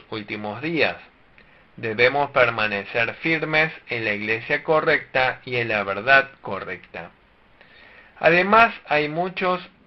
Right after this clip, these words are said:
otros grupos falsos, grupos como la iglesia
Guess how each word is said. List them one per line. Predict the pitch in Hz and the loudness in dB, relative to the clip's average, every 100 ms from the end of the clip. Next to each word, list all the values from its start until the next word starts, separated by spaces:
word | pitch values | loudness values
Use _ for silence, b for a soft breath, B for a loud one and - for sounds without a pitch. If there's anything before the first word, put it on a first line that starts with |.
| _ | _
otros | 131 139 147 139 123 | -2 0 -2 -4 -6
grupos | 113 104 123 117 | -8 -8 -4 -6
falsos, | - 165 131 - 92 85 - _ | 2 2 2 -6 -12 -12 -20 _
grupos | 117 147 151 151 - | -6 -4 0 -2 -2
como | 127 117 113 | -6 -6 -6
la | 110 104 | -4 -6
iglesia | 104 131 143 - 143 139 135 | -4 -4 -6 -8 -2 2 2